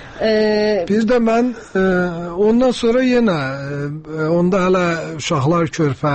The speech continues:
Speaker 2: idi, yəni maddi, e, ehtiyacım çox idi. Onda etibarnamə götürməklə mülki işlər üzrə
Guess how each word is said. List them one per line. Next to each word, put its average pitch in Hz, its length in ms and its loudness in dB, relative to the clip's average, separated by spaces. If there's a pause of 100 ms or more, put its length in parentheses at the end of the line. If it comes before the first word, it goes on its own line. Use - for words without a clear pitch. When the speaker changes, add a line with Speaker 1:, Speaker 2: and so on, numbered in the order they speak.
Speaker 2:
idi, 135 220 0 (720)
yəni 131 260 0
maddi, 135 600 0
e, 123 760 -4
ehtiyacım 127 560 -2
çox - 320 -4
idi. 143 320 0 (760)
Onda 196 340 2 (220)
etibarnamə 202 720 0
götürməklə 196 640 0
mülki 208 400 0
işlər 185 320 0
üzrə 127 280 -2